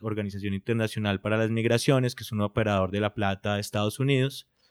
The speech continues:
entonces me dice, "Andrés, tú que eres periodista, ¿por qué no coges esos ocho millones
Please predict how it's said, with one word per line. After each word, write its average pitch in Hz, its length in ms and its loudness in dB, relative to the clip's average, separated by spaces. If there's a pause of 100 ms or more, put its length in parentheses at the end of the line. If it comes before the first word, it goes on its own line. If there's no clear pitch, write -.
(320)
entonces 120 200 -2
me 131 80 2
dice, 127 260 2
"Andrés, 170 440 2
tú 151 140 -2
que 165 100 0
eres 151 160 0
periodista, 165 600 2
¿por 139 200 0
qué 139 100 -2
no 127 160 -4
coges 135 280 0
esos 131 200 -6
ocho 139 240 -2
millones 139 640 0